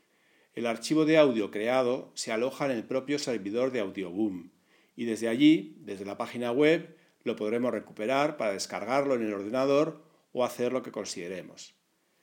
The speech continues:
Si en el momento en el que le damos a publicar no estamos en ningún espacio conectado, no pasa nada. El proceso se completará cuando lo estemos.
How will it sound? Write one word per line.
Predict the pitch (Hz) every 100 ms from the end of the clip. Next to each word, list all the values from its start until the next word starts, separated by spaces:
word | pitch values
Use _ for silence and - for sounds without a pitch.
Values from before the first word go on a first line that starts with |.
| _ -
Si | -
en | 127
el | 127
momento | 131 160 156 139
en | 110
el | 107
que | 107
le |
damos | 110 127 135
a | 120
publicar | 123 123 123 143 120
no | 110
estamos | 120 - 143 131 131
en | 101
ningún | 98 95 123
espacio | 120 - - 139 - 95 85 _ _ _ _ _ _ _ _ _ - - 143
conectado, | 143 143 - 151 135 131 135 _ _ -
no | 127
pasa | 117 - 104
nada. | 95 - - _ _ _ _
El | 113 101
proceso | 101 - 135 113
se | 110
completará | 90 87 85 90 127 165 190 -
cuando | - 101 87
lo |
estemos. | 78 - 85 - - -